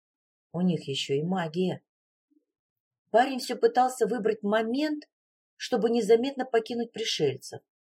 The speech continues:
Теперь доказательств его невиновности было предостаточно. Оставалось лишь явиться в следственный отдел и добиться, чтобы с него официально сняли обвинения и вернули документы.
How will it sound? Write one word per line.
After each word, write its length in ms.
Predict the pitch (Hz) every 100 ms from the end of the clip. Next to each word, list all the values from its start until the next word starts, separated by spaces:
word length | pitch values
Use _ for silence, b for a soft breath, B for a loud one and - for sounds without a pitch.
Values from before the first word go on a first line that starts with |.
| _ _ _ _ _ _ _
Теперь 420 | 196 185 220 143
доказательств 720 | 151 156 214 240 370 208 180
его 160 | 170 165
невиновности 800 | 156 170 208 170 139 135 - -
было 260 | 139 165
предостаточно. 1000 | 196 220 247 277 - 165 - - 143 120 - _ _ _ _ _ _ _
Оставалось 720 | - - - 147 165 233 277 277
лишь 200 | 294 294
явиться 460 | 285 240 262 -
в 60 | 311
следственный 640 | 214 220 220 190 175 165
отдел 360 | 143 143 208 - _ _ _ _
и 100 | 277
добиться, 640 | 311 330 185 202 190 -
чтобы 280 | 180 - 160
с 120 | 175
него 360 | 214 240 320 370 _ _ -
официально 640 | 381 370 - 302 262 214
сняли 340 | 202 196 190 160
обвинения 560 | 156 165 208 311 262
и 60 | 165
вернули 340 | 165 175 196
документы. 680 | 160 156 139 131 135 151